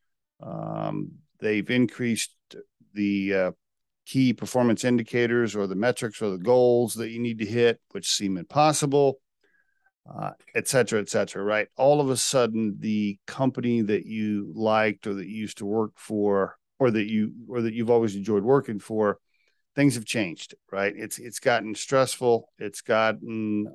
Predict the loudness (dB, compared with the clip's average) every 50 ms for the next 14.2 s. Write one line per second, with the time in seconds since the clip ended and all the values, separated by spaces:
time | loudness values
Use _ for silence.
0 | -12 -12 -10 -10 -10 -10 -12 -14 -16 -20 _ _ _ -20 -18 -18 -14 -8 -2 0
1 | 2 2 4 4 4 4 4 4 4 4 2 2 2 0 2 2 2 2 2 -2
2 | -4 0 4 4 4 4 2 -2 -10 -10 -8 -8 -8 -8 -10 -6 -2 2 4 4
3 | 6 6 6 4 4 4 4 4 4 4 4 4 2 2 0 -2 _ _ _ _
4 | _ _ _ _ _ _ _ _ _ _ -6 -2 -2 -2 0 0 0 0 0 -2
5 | -6 -6 0 2 2 2 2 0 -6 -12 _ _ _ _ _ _ _ _ _ _
6 | _ _ _ _ _ _ _ _ _ _ _ _ _ _ _ 2 2 2 4 2
7 | 4 4 4 4 2 2 2 4 4 4 4 2 -2 -4 -6 -6 -6 -6 -2 0
8 | 2 2 2 0 -4 -10 -14 _ _ _ _ _ _ _ _ _ _ _ _ _
9 | _ -8 -4 0 0 2 2 2 2 2 0 -2 -4 -2 0 2 4 4 4 2
10 | 2 2 2 0 0 -2 -4 -6 _ _ _ -6 -2 -2 0 0 2 2 2 2
11 | 2 2 0 0 -2 -2 -6 -10 _ _ _ _ _ _ _ _ _ _ _ _
12 | -2 0 2 2 2 0 -2 -2 -2 -2 -2 -2 -4 -4 -4 -2 0 0 0 0
13 | 0 0 0 0 0 0 2 2 2 2 0 -2 -4 -4 -4 -4 -2 0 2 2
14 | 2 0 0 -2